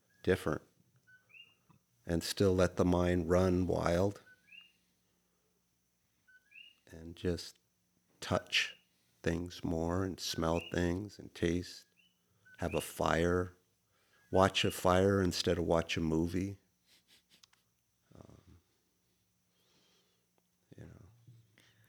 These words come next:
go visit a waterfall instead of go out to dinner or something. Uh, you know, um, if you want fresh water, if there's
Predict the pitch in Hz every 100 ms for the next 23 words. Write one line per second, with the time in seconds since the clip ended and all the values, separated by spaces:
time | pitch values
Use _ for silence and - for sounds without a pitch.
0 | _ - 90 85 92 101 90 85 87 90
1 | 98 - 98 101 104 95 87 - 95 92
2 | 87 - _ - - 85 85 - 90 80
3 | 80 90 95 101 95 - - - 101 101
4 | 95 - 90 90 87 - _ - - -
5 | _ _ _ _ _ _ _ _ - _
6 | _ _ _ _ _ _ 98 98 98 98
7 | 92 92 92 92 90 - _ _ _ _
8 | _ _ _ _ _ _ _ _ _ _
9 | _ _ _ _ _ _ _ _ _ _
10 | _ _ _ _ _ _ - - 90 90
11 | 92 - 98 90 - 92 90 98 104 104
12 | 92 - 85 -